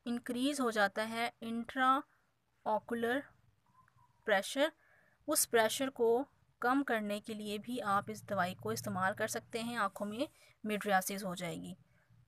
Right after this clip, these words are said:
To increase blood pressure, अगर किसी का blood pressure कम हुआ हुआ है, उसके blood pressure को आपने बढ़ाना है,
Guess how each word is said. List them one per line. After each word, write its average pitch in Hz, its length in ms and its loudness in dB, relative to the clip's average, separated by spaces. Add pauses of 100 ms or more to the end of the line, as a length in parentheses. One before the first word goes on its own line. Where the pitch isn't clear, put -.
(160)
To 285 300 2 (2000)
increase 269 680 0 (840)
blood 208 360 0
pressure, 220 500 0 (440)
अगर 240 260 4
किसी 269 280 -2
का 247 160 0
blood 214 340 2
pressure 226 360 -2
कम 226 260 2
हुआ 220 260 4
हुआ 202 140 4
है, 214 200 -2
उसके 208 260 -6
blood 214 220 -2
pressure 214 240 -6
को 214 120 -4
आपने 214 260 2
बढ़ाना 202 440 -2
है, 240 260 -2